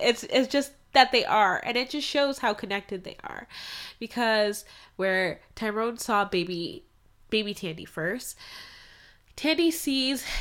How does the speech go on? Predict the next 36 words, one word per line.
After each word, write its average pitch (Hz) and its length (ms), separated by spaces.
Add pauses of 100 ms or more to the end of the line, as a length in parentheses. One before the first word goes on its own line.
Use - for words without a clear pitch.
(120)
baby 262 300
Tyrone, 254 640
and 190 240
we 196 100
get 220 180
to 220 80
see 240 320
his 220 160
interaction 196 720
with 190 260
Billy 202 400
in 170 120
the 180 100
last 190 380
few 226 240
minutes 196 400
that - 260
Tyrone 190 400
had 180 320
with 190 220
Billy 165 260
before 175 680 (380)
Billy 190 240
died. 220 500 (440)
And 202 440
one 277 280
interaction 208 760
that 175 160
we 185 80
see 185 500
is 180 460 (240)
Billy 262 340
gives 202 500
Tyrone 190 640
a 170 80
check, - 540